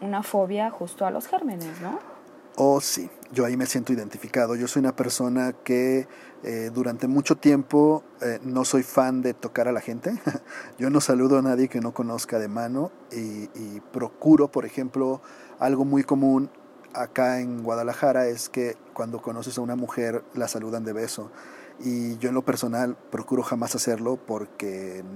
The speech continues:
Speaker 2: no soy fan de pegarme a alguien y aparte también porque me imagino que no es cómodo para las mujeres el estar besando gente nada más porque te lo presentan. Entonces procuro evitarlo por eso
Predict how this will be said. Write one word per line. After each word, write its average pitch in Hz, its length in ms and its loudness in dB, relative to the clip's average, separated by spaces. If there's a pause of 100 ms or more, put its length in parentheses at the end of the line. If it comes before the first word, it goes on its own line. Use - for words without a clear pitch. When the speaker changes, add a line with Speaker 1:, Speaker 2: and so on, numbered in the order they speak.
(100)
Speaker 2:
no 110 160 -6
soy 110 320 -4
fan 110 360 -6
de 104 160 -6 (520)
pegarme 110 440 -2
a 107 100 -4
alguien 139 380 0 (380)
y 156 340 4
aparte 170 380 6
también 151 280 4
porque 151 260 4
me 131 100 2
imagino 131 420 -2
que 127 100 -2
no 123 80 -2
es 123 100 -6
cómodo 143 360 0
para 113 160 -4
las 107 120 -6
mujeres 117 500 -4
el 110 80 -4
estar 107 260 -8
besando 113 400 -6
gente 107 520 -8 (440)
nada 117 120 0
más 120 140 0
porque - 220 -6
te - 100 -8
lo - 80 -8
presentan. 156 520 0 (220)
Entonces - 220 2
procuro 165 340 8
evitarlo 143 380 4
por 131 220 2
eso 220 340 2